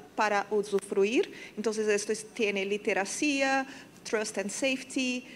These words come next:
y, y, y las políticas de demanda de inclusión digital. Trabajamos con muchos programas de inclusión con mujeres y cosas así, después hablo más de eso después, pero también la presencia de contenido local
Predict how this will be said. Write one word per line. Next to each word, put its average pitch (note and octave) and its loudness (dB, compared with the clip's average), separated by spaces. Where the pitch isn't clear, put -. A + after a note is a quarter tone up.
y, G3+ -2
y, G#3 -2
y G#3+ 0
las G#3 2
políticas A#3+ -2
de A#3+ 0
demanda G3+ 0
de G#3 2
inclusión G3+ 0
digital. A3 0
Trabajamos G3+ 0
con G3 -4
muchos G#3 -4
programas F#3+ -4
de F#3+ -2
inclusión F#3+ -4
con F#3+ -6
mujeres F3+ -2
y F#3 -4
cosas F3+ -4
así, A3 -4
después F3+ -6
hablo F3+ -4
más F#3 -4
de F#3+ -6
eso F#3 -6
después, F3+ 0
pero B3 8
también C#4 4
la B3+ 6
presencia A#3+ 0
de A3 0
contenido A3 -2
local B3 4